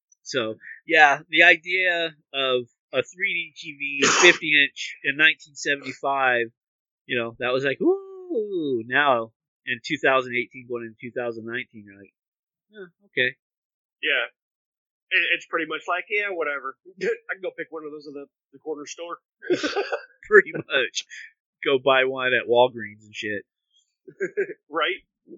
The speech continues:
Speaker 1: Um,
Speaker 2: Or everybody's favorite Walmart.
Speaker 1: Oh, yeah.
Speaker 2: <laughs>
Speaker 1: Yeah, there's a Walmart everywhere.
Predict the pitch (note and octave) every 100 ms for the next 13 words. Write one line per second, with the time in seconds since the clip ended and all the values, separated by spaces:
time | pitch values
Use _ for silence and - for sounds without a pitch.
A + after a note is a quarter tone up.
0 | C#3 _ _ _ _ _ _ _ _ _
1 | _ - - - _ C3+ C#3 C#3 C3 B2+
2 | _ D3 E3+ E3 C3 D3+ C#3 D#3+ D3+ B2+
3 | C#3+ E3 B2+ C#3 _ _ _ _ - D#3
4 | D3+ C3+ B2 A2+ A3 G#3 - F#3+ - -
5 | _ _ _ _ _ _ _ _ _ _
6 | _ - A2+ A2+ C#3 C3+ A2+ A#2+ B2 A2+
7 | F#2+ - _ _ _ _ A#2+ C3 G#2 F#2+
8 | F#2+